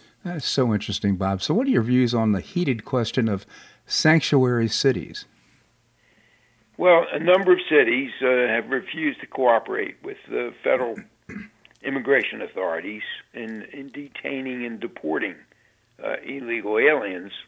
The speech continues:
Speaker 2: Um, Trump responded to that by threatening to cut federal funding for those cities. So I, I think that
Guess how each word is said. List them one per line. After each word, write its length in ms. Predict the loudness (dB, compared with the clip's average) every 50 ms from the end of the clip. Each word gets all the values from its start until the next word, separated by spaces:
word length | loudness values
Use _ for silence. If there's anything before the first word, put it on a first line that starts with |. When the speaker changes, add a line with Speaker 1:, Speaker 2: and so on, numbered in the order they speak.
| _ _ _ _ _ _ _ _ _ _ _ _ _ _ -14
Speaker 2:
Um, 380 | -8 -6 -4 -4 -4 -6 -12 -20 _ _ _ _ _ _ _ _ _ _ _ _ -10 -6
Trump 340 | -2 0 2 2 0 -2 -4
responded 600 | -8 -8 -2 2 4 4 4 4 2 -2 -6 -6
to 120 | -6 -4
that 260 | -2 -2 -4 -4 -4
by 160 | -4 -4 -4 -4 -2
threatening 480 | 0 0 0 0 -2 -8 -12 -12 -12 -16
to 60 | -20 -16
cut 400 | _ -4 -2 -2 -2 -2 -8 -20 _ _ _ _ _ _ _ _ _ _ _ _ _ _ _ _ 0
federal 300 | 0 2 2 2 -2 -6 -6 -4
funding 460 | -2 0 0 -2 -2 -6 -8 -12 -16 -18 -14
for 100 | -12 -8
those 240 | -6 -6 -6 -6 -6 -10 -12
cities. 280 | -12 -12 -12 -14 -16 -18 -20 -20 _ _ -20 -20 _ _ _ 2
So 80 | 4
I, 260 | 4 4 4 2 -2 -4
I 40 |
think 300 | -2 0 0 0 2 4
that 300 | 6 8 8 8 6 2